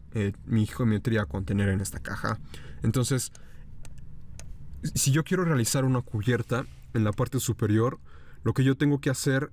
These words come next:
es aplanar todos estos valores, es decir, que estén en el plano X Y. Eh, para eso lo que vamos a hacer es, eh, dar clic derecho, eh, flatten, para que se aplanen esos valores y podamos realizar una superficie en relación a estos puntos.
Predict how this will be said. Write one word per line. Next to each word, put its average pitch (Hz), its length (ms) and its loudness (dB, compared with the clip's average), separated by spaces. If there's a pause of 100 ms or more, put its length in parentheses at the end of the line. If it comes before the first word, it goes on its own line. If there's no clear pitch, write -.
(100)
es 117 280 2
aplanar 120 520 2
todos 117 180 0
estos 110 240 -2
valores, 104 400 2
es 110 100 4
decir, 127 320 2
que - 80 -6
estén 110 220 2
en 107 100 2
el 98 100 0
plano 107 440 2
X 107 380 2
Y. 120 200 2 (720)
Eh, 107 120 4
para 123 200 0
eso 131 140 2
lo 131 80 4
que - 100 0
vamos 120 160 2
a 123 40 -2
hacer 113 180 2
es, - 300 0
eh, 104 200 2
dar - 160 0
clic 120 200 2
derecho, - 440 0 (540)
eh, 98 640 2
flatten, 131 320 0 (1040)
para 123 260 2
que 120 240 0
se - 140 -2
aplanen 117 360 2
esos 110 200 0
valores 113 300 2
y 104 40 -4
podamos 110 560 0
realizar 107 400 2
una 104 160 2
superficie 117 680 0
en 113 120 2
relación 104 420 0
a 101 40 2
estos - 260 -4
puntos. - 560 -4